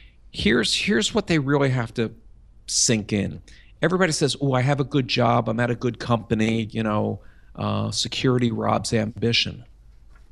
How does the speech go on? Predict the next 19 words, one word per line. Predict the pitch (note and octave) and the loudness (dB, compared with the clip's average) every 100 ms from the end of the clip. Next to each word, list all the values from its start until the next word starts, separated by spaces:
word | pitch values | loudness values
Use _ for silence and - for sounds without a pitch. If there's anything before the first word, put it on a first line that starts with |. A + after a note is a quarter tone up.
| - - - - E3 | -20 -20 -20 -20 -14
It's | F#3+ | -8
actually | D3+ F3 - F3+ | -2 -2 2 2
the | C#3+ | 4
illusion | B2 A2 B2 A#2 A#2 | 2 4 2 2 -2
of | A2+ | -4
security. | - - - F#2+ F#2+ - | -8 -8 -6 -4 -4 -6
Of | - | -2
the | B2 | 2
original | D3+ F#3 F#3 | 2 2 0
Fortune | - - D3+ - D3 | -2 0 0 0 -2
five | C#3 B2+ | 0 0
hundred | C3 B2 A#2+ | 0 -2 -2
companies, | - B2+ D#3+ D#3+ - - - - - | -2 0 0 -2 -4 -14 -20 -14 -6
only | F#3 F#3+ | 0 0
fifty-seven | - - F#3+ - F3 - - D3+ D3 B2+ | -2 0 0 2 0 2 2 2 2 0
are | A2+ | 0
still | - B2 B2 | 0 0 0
in | |
existence. | A#2+ - A#2+ - - - - | -2 -2 -2 -2 -8 -8 -8